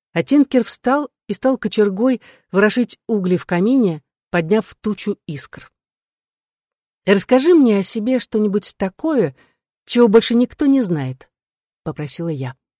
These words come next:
Он засмеялся, словно я сказала это в шутку. Потом вроде бы призадумался. А потом, слегка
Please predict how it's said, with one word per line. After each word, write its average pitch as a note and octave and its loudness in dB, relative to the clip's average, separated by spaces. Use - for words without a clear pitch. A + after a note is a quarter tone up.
Он E3 0
засмеялся, F3 -2
словно E3 -4
я D#3+ 0
сказала D3+ -2
это D3 -6
в C3+ -10
шутку. - -14
Потом B3+ 2
вроде A3+ 2
бы A#3 0
призадумался. F3+ -4
А D#3+ -4
потом, G#3+ -2
слегка F3 -6